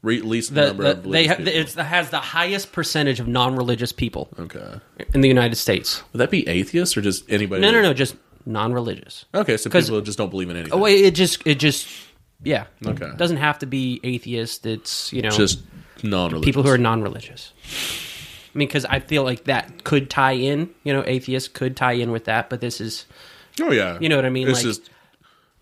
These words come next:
Speaker 2: not,
Speaker 1: cumulative
Speaker 2: not
Speaker 1: word
Speaker 2: all
Speaker 1: for all of them,
Speaker 2: non-athe-,
Speaker 1: yeah.
Speaker 2: uh, not all non-religious people are atheists, but all atheists are non-religious people.
Speaker 1: Gotcha.
Speaker 2: Does that make sense?
Speaker 1: Yes.
Speaker 2: Okay.
Speaker 1: Um, Maine, Washington, Ver-, er, Vermont,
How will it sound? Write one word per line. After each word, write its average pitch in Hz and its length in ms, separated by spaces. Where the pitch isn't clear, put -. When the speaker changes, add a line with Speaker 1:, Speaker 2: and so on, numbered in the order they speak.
Speaker 2:
not, 180 300
Speaker 1:
cumulative 135 360
Speaker 2:
not 196 200
Speaker 1:
word - 60
Speaker 2:
all 175 40
Speaker 1:
for 175 80
all 175 60
of 170 60
them, 156 60
Speaker 2:
non-athe-, 160 580
Speaker 1:
yeah. 156 180
Speaker 2:
uh, - 20
not 165 300
all 151 300
non-religious 139 1120
people 127 240
are 120 120
atheists, 135 460
but 127 120
all 127 300
atheists 123 400
are 113 60
non-religious 117 500
people. 160 460
Speaker 1:
Gotcha. 107 280
Speaker 2:
Does - 80
that 127 100
make 135 140
sense? 147 340
Speaker 1:
Yes. - 300
Speaker 2:
Okay. - 200
Speaker 1:
Um, 107 560
Maine, 123 680
Washington, 95 640
Ver-, 95 360
er, 90 380
Vermont, 104 540